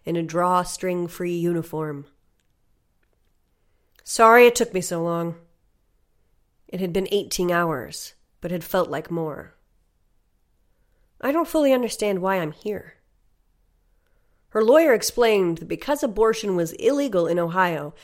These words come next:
every miscarriage had to be reported and then investigated.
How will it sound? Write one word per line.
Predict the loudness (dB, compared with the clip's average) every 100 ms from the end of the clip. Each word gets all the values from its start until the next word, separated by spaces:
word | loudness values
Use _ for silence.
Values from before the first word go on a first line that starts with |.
| -20 _
every | -2 2 4
miscarriage | 4 2 -2 -2 -4 -8 -18 _ _
had | 0
to | 2
be | 0
reported | 0 0 2 2 0 -6 -18 _ _
and | -4 0
then | 2
investigated. | 0 -2 -4 -4 -8 -6 -8 -12